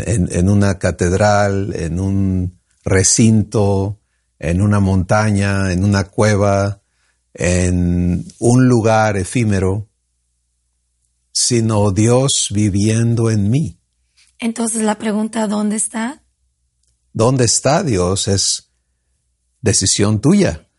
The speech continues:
Speaker 2: Para que esté aquí.
Speaker 1: <laughs> Porque a eso vino Emanuel.
Speaker 2: Ujú.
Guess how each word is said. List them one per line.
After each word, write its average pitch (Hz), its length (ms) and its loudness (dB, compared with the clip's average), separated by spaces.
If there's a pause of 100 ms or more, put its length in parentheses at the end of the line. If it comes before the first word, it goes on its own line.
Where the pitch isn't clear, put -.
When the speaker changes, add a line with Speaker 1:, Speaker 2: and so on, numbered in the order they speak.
(680)
Speaker 2:
Para 214 180 0
que - 120 0
esté 226 480 -6 (320)
aquí. 240 280 -6 (260)
Speaker 1:
<laughs> - 260 -20
Porque 104 680 0 (580)
a 95 200 2
eso 151 400 2
vino 104 300 2
Emanuel. 80 600 -6
Speaker 2:
Ujú. 214 180 -14